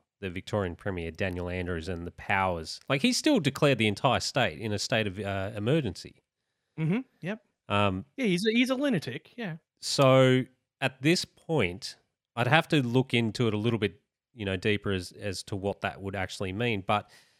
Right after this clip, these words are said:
Speaker 1: people living out in these areas shouldn't have to kowtow to these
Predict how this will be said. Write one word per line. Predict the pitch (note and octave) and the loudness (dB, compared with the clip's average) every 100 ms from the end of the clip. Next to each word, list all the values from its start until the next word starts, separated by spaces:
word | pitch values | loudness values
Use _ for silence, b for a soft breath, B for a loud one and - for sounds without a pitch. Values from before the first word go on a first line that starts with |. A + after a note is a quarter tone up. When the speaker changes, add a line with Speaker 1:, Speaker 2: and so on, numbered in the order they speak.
| b b _ | b b _
Speaker 1:
people | - A#3+ A#3+ A#2+ | -4 0 2 4
living | A#2 F#3 B2 | 4 4 4
out | A2+ A#2+ | 4 2
in | G2+ | 2
these | G2 F2 | 0 0
areas | G#2 B2+ D#2+ D2+ | 0 0 -2 -6
shouldn't | - - E3 C3+ | -8 -4 -4 -2
have | - C3+ - | 0 -2 -2
to | A2 G2+ F#2+ G2+ _ _ | -4 -2 -4 -8 _ _
kowtow | - G#2+ - A2 G2 F#2+ - | 0 0 2 2 4 0 -4
to | - A2+ | -4 0
these | G2+ F#2+ F2 - | 0 0 -4 -10